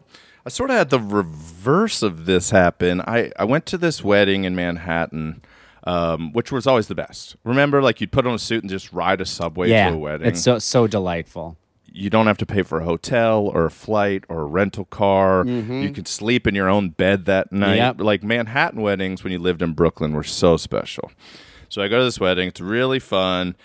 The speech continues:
Speaker 1: It's up, uh, it's up on fifty-first, and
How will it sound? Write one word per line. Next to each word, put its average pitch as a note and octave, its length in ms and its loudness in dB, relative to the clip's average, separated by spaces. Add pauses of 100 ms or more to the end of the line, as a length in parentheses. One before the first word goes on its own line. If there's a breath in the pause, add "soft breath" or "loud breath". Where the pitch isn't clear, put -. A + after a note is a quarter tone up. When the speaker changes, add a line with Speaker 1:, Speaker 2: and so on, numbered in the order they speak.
(120 soft breath)
Speaker 1:
It's G2+ 160 -8
up, A2+ 200 2
uh, G2+ 560 2
it's - 140 -12
up A2 120 -2
on A#2+ 100 -6
fifty-first, F#2 920 -2 (140)
and F#2+ 720 -2